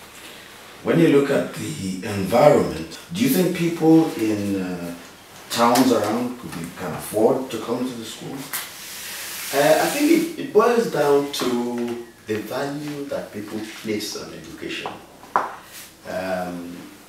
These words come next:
Speaker 2: if people place a high value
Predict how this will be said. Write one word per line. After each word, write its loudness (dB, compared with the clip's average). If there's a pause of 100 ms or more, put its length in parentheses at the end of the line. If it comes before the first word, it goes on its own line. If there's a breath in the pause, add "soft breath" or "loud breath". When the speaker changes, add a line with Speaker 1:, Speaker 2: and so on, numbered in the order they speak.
(160)
Speaker 2:
if -8
people -8 (200)
place 0 (100)
a -12 (220)
high 0
value 2